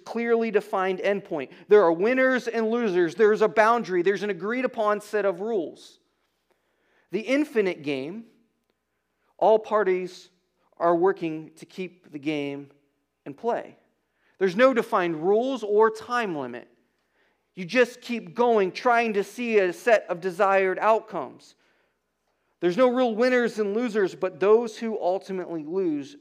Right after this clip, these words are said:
drop out of the game, due to a lack of will or resources to continue playing. It's one reason when we sometimes look at wars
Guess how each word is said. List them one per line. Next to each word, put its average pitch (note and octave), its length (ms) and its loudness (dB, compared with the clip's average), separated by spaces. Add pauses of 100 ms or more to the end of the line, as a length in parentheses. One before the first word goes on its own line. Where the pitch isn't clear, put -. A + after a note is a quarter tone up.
drop D#3+ 400 -4
out D3+ 300 -2
of D3 240 -6
the C#3 80 -8
game, B2 480 -12 (520)
due E3 160 0
to E3+ 180 -6
a D#3 40 0
lack C#3+ 320 0
of C3+ 120 -6
will G3+ 640 -4 (300)
or C3+ 200 -4
resources C#3+ 840 -8 (340)
to E3 100 -8
continue C3+ 680 -10 (340)
playing. B2 460 -12 (1080)
It's - 260 -10 (160)
one G#3+ 220 2
reason A3 460 -2
when F#3+ 160 0
we F#3 120 -2
sometimes G3 540 -4
look G3 180 0
at E3 140 0
wars E3 840 -4